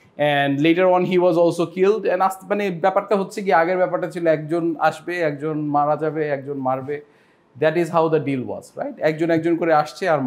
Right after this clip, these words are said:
মারা যাচ্ছে, এই। আচ্ছা, এরপরে তারা প্রায়, খিলজি রুল করে প্রায় টুয়েলভ হান্ড্রেড টোয়েন্টি সেভেন পর্যন্ত। And then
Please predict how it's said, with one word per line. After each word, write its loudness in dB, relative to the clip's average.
মারা -2
যাচ্ছে, -16
এই। -10
আচ্ছা, -18
এরপরে 4
তারা 4
প্রায়, 4
খিলজি -2
রুল 2
করে 2
প্রায় 2
টুয়েলভ 0
হান্ড্রেড -2
টোয়েন্টি -8
সেভেন -4
পর্যন্ত। -16
And -2
then 8